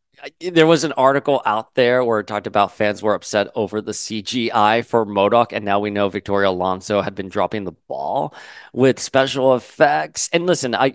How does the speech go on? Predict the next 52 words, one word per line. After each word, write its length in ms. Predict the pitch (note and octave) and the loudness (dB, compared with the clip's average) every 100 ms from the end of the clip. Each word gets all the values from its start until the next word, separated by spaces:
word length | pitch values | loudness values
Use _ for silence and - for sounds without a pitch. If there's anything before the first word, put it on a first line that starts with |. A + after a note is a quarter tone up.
| - | 0
I 80 | B2+ | -2
just 180 | A#2 | 0
read 180 | A#2+ A#2 | 0 2
The 80 | G#2+ | 0
Reign 360 | G2 G#2 G#2 G2 | 0 0 0 -4
of 340 | G#2 G2+ G2 | 0 0 -2
the 300 | G2+ G2+ G2+ | -8 -10 -8
M 200 | G#2+ G2+ | -6 -6
C 220 | - - G2+ | -6 -10 -10
U. 420 | F#2+ G2 G#2 G2+ G#2+ | -6 0 2 2 2
I 120 | A2+ | 2
happen 300 | G#2+ G#2+ G2+ | 2 -4 -4
to 100 | G#2 | -4
like 200 | F#2+ G2 | -4 -4
Victoria 360 | G2 - G2+ F#2 | -8 -2 0 2
Alonso 380 | F2+ F#2 G2+ | 0 -2 -6
quite 280 | F#2 - F#2 | -2 0 0
a 20 | |
bit, 260 | E2+ F#2 F#2+ - - - | 0 -6 -6 -14 -20 0
but 220 | B2+ G#2 | 0 4
there 160 | D#3 D3 | 4 4
is 120 | G#2+ | 2
no 240 | A#2+ B2 | 0 0
denying 640 | A#2 A2 G2 E2+ D2+ D2+ - _ - _ | 0 -4 -6 -6 -6 -14 -20 _ -20 _
that 180 | A#2 A2+ | 0 0
the 100 | A2+ | -2
C 280 | - A#2 G#2 | -6 -6 -6
G 480 | - G#2 F#2+ F2+ - - - _ | -6 -4 -2 -4 -8 -18 -20 _
in, 180 | A#2+ A#2 | -4 -4
in 120 | A#2+ | -6
some 160 | G2+ B2+ | -4 -2
of 80 | A2+ | -2
the 60 | |
Marvel 640 | G#2+ G2+ G2 G2+ G2 F#2+ _ _ | 2 4 4 4 2 0 _ _
movies, 460 | G#2 A2 F#2+ F#2 F2+ | -4 -2 -2 -4 -4
specifically 640 | - - A#2+ A2 A2 G2+ | -6 -2 -2 -2 -4 -4
Quantumania, 760 | - G2+ G2 G2 F#2+ F#2 F2+ | 0 -2 -2 -6 -6 -2 -2
you 140 | C3 B2 | -2 -2
can 120 | A2+ | -2
tell 140 | A2 | -2
the 80 | G2 | -4
ball 240 | F2 F#2+ F#2 | 2 4 4
was 140 | F#2+ | -2
dropped 300 | - F#2+ - | 0 0 0
or 120 | G#2 | -4
they 120 | G2 | -4
were 80 | F#2 | -6
just 180 | F#2+ - | -8 -10
being 160 | F2+ F2 | -10 -4
rushed. 300 | D#2+ - - | -4 -4 -4
It 120 | B2+ | -2
was 280 | B2 A2+ | 0 -2